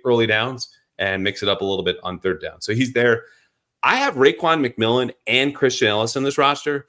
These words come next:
and we're gonna go back to, you guessed it, uh, special teams. Not because it's a particularly sexy topic,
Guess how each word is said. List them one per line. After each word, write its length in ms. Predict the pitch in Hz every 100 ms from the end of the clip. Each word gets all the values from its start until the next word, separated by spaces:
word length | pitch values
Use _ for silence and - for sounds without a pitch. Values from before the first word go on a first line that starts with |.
| _ _ _ _
and 160 | 98 95
we're 80 | 104
gonna 140 | 110
go 100 | 127
back 240 | 135 135 135
to, 340 | 117 110 95 - _ _ _ _ _ _
you 380 | - 69 90 135
guessed 260 | 214 220 160
it, 160 | 143 _ _ _ _ -
uh, 220 | 107 110
special 320 | - 147 139 95
teams. 320 | 90 - - _ _ _ _ _
Not 260 | 110 151 185
because 320 | 185 165 156
it's 120 | 143
a 20 | 123
particularly 400 | 143 139 143 123
sexy 320 | 135 131 123
topic, 380 | 123 117 -